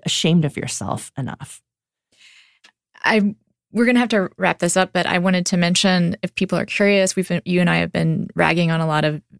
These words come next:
Speaker 2: different policies having to do with poverty. I don't know how, what your opinions are as far as recommendations, but I will simply point out that so far as I know,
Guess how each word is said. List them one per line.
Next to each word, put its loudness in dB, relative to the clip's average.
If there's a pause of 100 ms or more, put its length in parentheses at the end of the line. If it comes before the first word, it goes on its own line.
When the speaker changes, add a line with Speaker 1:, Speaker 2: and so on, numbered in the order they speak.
Speaker 2:
different -2
policies 0
having 0
to -4
do 0
with -2
poverty. 0 (420)
I 4
don't 4
know 4
how, 2
what -6
your 2 (200)
opinions 0
are 4
as 2
far 2
as 2
recommendations, 2
but 0
I 2
will 4
simply 2
point 0
out 0 (360)
that 0 (180)
so -2
far 2
as 2
I 4
know, 0